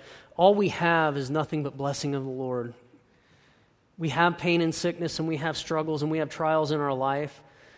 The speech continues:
but in the end, we have the blessings of the Lord that carry us through, that he didn't leave us in our slavery and our oppression.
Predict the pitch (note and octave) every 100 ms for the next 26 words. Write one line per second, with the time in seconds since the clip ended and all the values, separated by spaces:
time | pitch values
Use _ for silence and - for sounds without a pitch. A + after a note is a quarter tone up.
0 | - _ E3 F3 F3+ D#3+ E3 F3+ E3+ D3+
1 | D#3+ D#3 D3+ D#3+ E3+ - E3+ D3+ D3 C#3+
2 | D3 D3+ C3 C3 A#2 - _ _ - _
3 | _ _ _ _ _ _ _ - C#3 E3+
4 | E3+ E3 D#3 - - D3+ C#3 B2+ A#2+ -
5 | - _ - C3+ F3+ F3+ D#3+ D3 F3+ E3+
6 | D#3+ - D#3+ D3+ - - E3 D#3+ D#3 D#3
7 | D3+ C3+ A#2+ - E3+ D#3 - F3 E3+